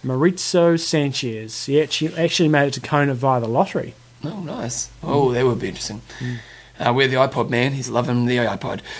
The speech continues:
Speaker 2: Uh, he's having his honeymoon. And so he's gonna send me some positive <laughs> vibes.
Speaker 1: Great.
Speaker 2: <laughs> I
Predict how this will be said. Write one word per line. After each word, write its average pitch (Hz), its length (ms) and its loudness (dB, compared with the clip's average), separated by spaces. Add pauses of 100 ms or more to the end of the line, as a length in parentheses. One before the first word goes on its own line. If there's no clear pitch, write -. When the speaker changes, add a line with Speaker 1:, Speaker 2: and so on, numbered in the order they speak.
(220)
Speaker 2:
Uh, 147 760 4 (160)
he's 127 140 -2
having 127 140 -2
his 123 120 -2
honeymoon. 143 640 0 (760)
And 123 120 -6
so - 100 -2
he's 131 100 -2
gonna 135 200 -4
send 151 240 -2
me 214 80 -2
some - 180 0
positive 139 440 -10
<laughs> - 80 -18
vibes. - 1120 -4
Speaker 1:
Great. 151 760 0
Speaker 2:
<laughs> - 40 0
I - 1600 0